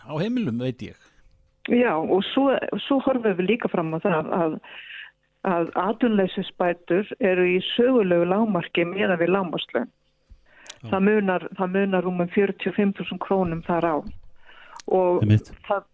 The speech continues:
Speaker 2: það er alltaf fleiri og fleiri að verða atvinnulausir og, og því miður hef ég áhyggjur af því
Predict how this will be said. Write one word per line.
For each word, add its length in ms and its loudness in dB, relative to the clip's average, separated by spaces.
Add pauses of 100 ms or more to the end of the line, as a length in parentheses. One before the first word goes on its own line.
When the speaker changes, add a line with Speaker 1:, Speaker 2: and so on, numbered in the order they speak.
(140)
Speaker 2:
það 140 2
er 80 2
alltaf 360 -4
fleiri 360 0
og 80 -8
fleiri 340 2
að 60 2
verða 260 0 (120)
atvinnulausir 720 -2
og, 200 -2
og 280 0 (160)
því 180 0
miður 400 2
hef 200 2
ég 280 2
áhyggjur 440 0
af 80 -4
því 340 0